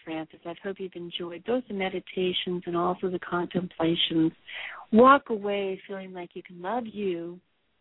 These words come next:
love others, and not cause more harm to you or anybody else.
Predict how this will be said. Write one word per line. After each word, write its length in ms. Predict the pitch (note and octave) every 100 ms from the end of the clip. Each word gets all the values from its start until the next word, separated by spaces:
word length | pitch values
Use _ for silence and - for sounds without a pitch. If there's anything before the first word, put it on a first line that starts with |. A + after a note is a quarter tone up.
| _ _ _ -
love 260 | G3+ C4 B3
others, 460 | A3+ F#3 E3 E3+ - _ _ _ _ _ _ _ -
and 120 | G3+
not 240 | G#3 F#3
cause 300 | - G3 F#3 F3+
more 220 | F#3 F#3
harm 480 | F3 F3+ E3 D#3+ D#3+ -
to 40 | G3+
you 320 | F#3+ F#3 F#3
or 100 | E3+
anybody 640 | E3 F3 E3+ E3+ D#3+ D#3
else. 260 | C3 -